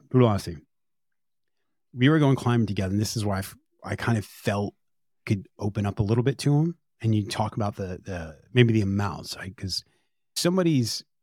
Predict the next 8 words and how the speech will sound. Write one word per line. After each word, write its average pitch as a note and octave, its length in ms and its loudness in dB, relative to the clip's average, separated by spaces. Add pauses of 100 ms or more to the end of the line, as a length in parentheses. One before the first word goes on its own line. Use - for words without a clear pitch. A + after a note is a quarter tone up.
playing B2+ 300 2
video G#2+ 380 2
games F#2 320 -4
for - 100 -12
fifteen - 680 -2
hours G2+ 260 0
a G2 60 -2
day, E2+ 440 -6